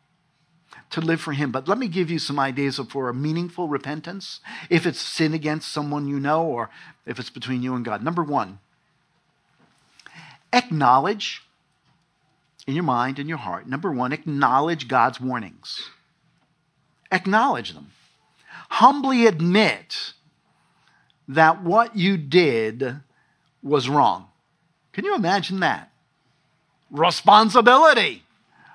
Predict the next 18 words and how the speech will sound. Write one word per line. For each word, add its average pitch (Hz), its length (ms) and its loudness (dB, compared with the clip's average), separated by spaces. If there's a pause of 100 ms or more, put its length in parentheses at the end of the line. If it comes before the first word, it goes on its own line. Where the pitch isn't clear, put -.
(340)
I, 233 360 8
I - 20 8
mean, 226 160 2
I 240 140 8
hear 220 180 6
our 185 120 8
nation 170 460 2
making 220 360 4
excuse 220 680 2
after 190 460 4
excuse 208 560 0
for 180 140 0
the - 120 -8
<laughs> - 160 -12
problems 170 640 2 (380)
that 196 200 6
they 196 180 6
have. 170 520 4